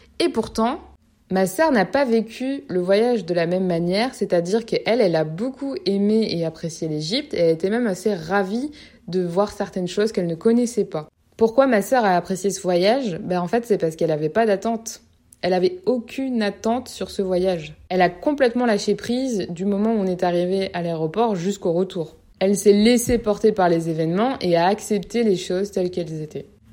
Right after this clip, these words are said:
Alors, je suis d'accord, hein. Il y a des moments dans la vie où c'est un peu le contraire, c'est-à-dire que c'est pas le moment de lâcher, c'est quand, euh, tout va probablement, euh, s'effondrer, qu'il faut vraiment tenir et, et continuer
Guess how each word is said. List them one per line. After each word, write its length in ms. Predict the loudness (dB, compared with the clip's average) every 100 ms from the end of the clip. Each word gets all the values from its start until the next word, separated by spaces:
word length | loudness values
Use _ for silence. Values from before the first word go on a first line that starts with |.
| -4
Alors, 140 | -2 0
je 40 |
suis 100 | 2
d'accord, 300 | 0 2 -2
hein. 180 | -2 -10 -2
Il 40 | 2
y 20 |
a 40 |
des 120 | 4 4
moments 260 | 4 2
dans 140 | 2 2
la 160 | 2
vie 320 | 2 0 -2 -6
où 160 | -8 -8
c'est 240 | -6 -2
un 100 | 0
peu 100 | 2
le 60 | 0
contraire, 340 | 0 -2 -2
c'est-à-dire 400 | 0 -2 0 -2
que 100 | -2
c'est 100 | -4
pas 160 | 2 4
le 60 |
moment 280 | 6 4 2
de 100 | 2
lâcher, 520 | 2 0 0 0 0
c'est 160 | -2 -8
quand, 320 | -6 -8 -6
euh, 180 | -4 -4 -8 -18 -20 -14
tout 240 | -2 0 2
va 600 | 2 4 4 2 -2 -8 -10
probablement, 680 | -2 2 2 2 0 -2 -2
euh, 80 |
s'effondrer, 640 | -4 -2 -2 -2 -2 0 -2
qu'il 160 | -6
faut 160 | -14 -10
vraiment 340 | -2 -2 0
tenir 560 | -2 2 4 4 2 0
et, 180 | -4 -6
et 300 | -4 -2 -2
continuer 760 | -4 -6 -4 -2 0 0 -2 -6